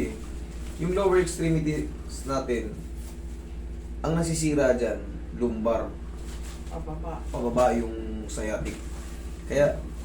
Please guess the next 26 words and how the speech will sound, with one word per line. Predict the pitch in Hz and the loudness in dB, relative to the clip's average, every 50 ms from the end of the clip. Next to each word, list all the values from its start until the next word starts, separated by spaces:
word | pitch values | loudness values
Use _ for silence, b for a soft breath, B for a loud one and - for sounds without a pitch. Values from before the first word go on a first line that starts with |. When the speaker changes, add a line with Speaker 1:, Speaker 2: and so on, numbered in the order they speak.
| - - - - - - - - - | -8 -8 -8 -8 -8 -8 -8 -8 -4
Speaker 1:
kahit | - - 139 143 143 - | 0 6 6 6 6 8
anong | - 151 170 226 262 262 - | 6 6 8 8 6 8 8
test | 233 214 - - 165 | 8 8 8 6 8
dyan, | 170 190 175 160 156 147 | 10 10 10 10 8 6
kahit | 151 160 160 156 | 6 6 8 8
anong | 151 151 151 151 | 8 6 6 6
test | 151 147 147 147 123 | 6 4 4 4 4
dyan, | 143 139 127 123 | 4 4 4 4
pero | 120 143 147 151 156 151 139 135 - - - - - - - - - - - - - - - - - - - - - - - - | 4 6 8 8 10 10 8 8 4 0 -4 -8 -8 -8 -8 -8 -8 -8 -8 -8 -8 -8 -8 -8 -8 -8 -8 -8 -8 -8 -6 -2
the | - 160 | 0 2
same, | 170 170 208 208 196 175 | 4 6 6 4 4 4
may | 175 180 180 | 0 0 0
nararamdaman | 175 175 175 175 170 170 170 160 156 160 160 160 156 | 2 2 2 4 4 4 2 2 0 0 0 0 0
talaga. | 151 151 147 147 143 151 147 139 - - | 0 0 0 2 2 2 0 0 0 0
Good, | - 220 233 196 160 | 2 4 4 4 4
good, | 160 190 214 208 165 | 2 2 2 2 2
good, | 156 180 196 196 - | 0 0 0 0 0
good, | - 175 170 - | 0 -2 -2 0
pero | 180 185 - - | 0 0 0 2
Speaker 2:
Maabot | 269 269 - 254 254 247 233 226 247 247 - | 2 2 2 2 2 2 2 2 0 0 0
na | 247 247 | -4 -4
nga | 247 240 | -4 -4
dito | 233 - - - - - - | -6 -6 -8 -8 -8 -8 -8
eh. | - - - - - | -8 -8 -8 -6 -4
Speaker 1:
Di | 131 123 | -2 2
ba? | 120 131 147 165 | 4 6 6 6